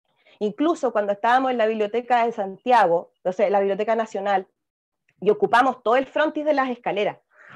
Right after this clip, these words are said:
<coughs> llegaron los pacos, llegaron los pacos,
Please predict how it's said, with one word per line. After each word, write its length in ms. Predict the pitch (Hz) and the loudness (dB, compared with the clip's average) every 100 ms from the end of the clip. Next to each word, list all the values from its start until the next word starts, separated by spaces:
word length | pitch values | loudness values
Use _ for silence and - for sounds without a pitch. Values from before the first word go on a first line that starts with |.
| - - | -10 2
<coughs> 680 | - 269 - _ _ _ | 2 2 -6 _ _ _
llegaron 320 | 196 220 269 294 | 0 2 4 0
los 140 | 254 | -4
pacos, 360 | - 285 180 - _ _ _ _ _ _ | -4 -4 -6 -14 _ _ _ _ _ _
llegaron 480 | 180 196 202 247 269 | -8 -2 0 0 -2
los 200 | 269 262 | -4 -4
pacos, 440 | - 226 226 392 | 0 0 0 -6